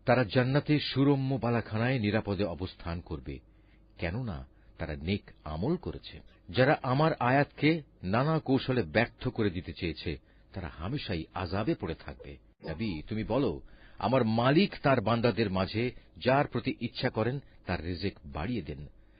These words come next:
আবার যার প্রতি ইচ্ছা তার জন্য তা সংকুচিত করে দেন।" তোমরা যা কিছু আল্লাহর পথে খরচ করবে, তিনি তোমাদের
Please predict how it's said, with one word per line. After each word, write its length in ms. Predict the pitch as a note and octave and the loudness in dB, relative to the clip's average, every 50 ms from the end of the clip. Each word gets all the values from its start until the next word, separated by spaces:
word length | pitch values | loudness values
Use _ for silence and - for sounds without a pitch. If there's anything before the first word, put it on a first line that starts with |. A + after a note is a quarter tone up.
| - - - | -20 -8 -2
আবার 280 | G2+ G2+ A2 A#2 G2+ | 0 0 0 0 0
যার 200 | F2 - C3+ C#3+ | 4 4 4 4
প্রতি 260 | - D3+ D3 - D3+ - | 4 2 2 2 2 2
ইচ্ছা 400 | D3 D3 - - - C3 D#3+ E3+ - - - - - | 4 0 0 2 0 0 0 0 -4 -8 -18 -8 0
তার 160 | - G2 F#2 | 2 2 2
জন্য 220 | - G#2 G2+ G2 F#2 | 4 0 0 0 0
তা 120 | - E2+ | -2 -4
সংকুচিত 680 | - - - F2+ F#2+ F#2 - - C3+ - - D#3 - F#2 | -6 -4 -4 -4 -4 -4 -2 -4 -4 -2 -2 -4 -4 -6
করে 240 | - - E2 D2 C#2+ | -6 -6 -6 -6 -6
দেন।" 280 | - C2+ C2 C2 G#1+ - - - - - - - - - - - - - - | -8 -10 -12 -12 -14 -18 -20 -20 -20 -20 -20 -20 -20 -20 -20 -20 -20 -6 -4
তোমরা 200 | G2+ E2+ E2+ D2+ C#2+ - | -4 -4 -2 -6 -6 -6
যা 300 | F2+ F2+ G#2 A2 G#2+ G2 - | -4 -4 -2 -2 -4 -4 -4
কিছু 240 | G2+ F#2 - - - - | -6 -6 -6 -8 -10 -8
আল্লাহর 360 | - E2 D#2 D#2 D#2+ F#2 G2+ - | -8 -6 -6 -4 -4 -4 -4 -6
পথে 180 | - F2 - F#2 | -8 -8 -8 -10
খরচ 360 | - - E2+ E2+ F#2 - - | -10 -8 -8 -8 -6 -8 -8
করবে, 440 | - F2 D#2 D2 C2+ E2 F#2+ G#2+ A2 - - - - - - - | -8 -8 -8 -6 -6 -6 -8 -8 -10 -14 -18 -20 -20 -20 -12 -6
তিনি 140 | G#2 F#2+ G2 | -4 -4 -2
তোমাদের 360 | - - F#2+ G2 F#2 G2+ G#2 | -2 -2 -2 -2 0 -2 -2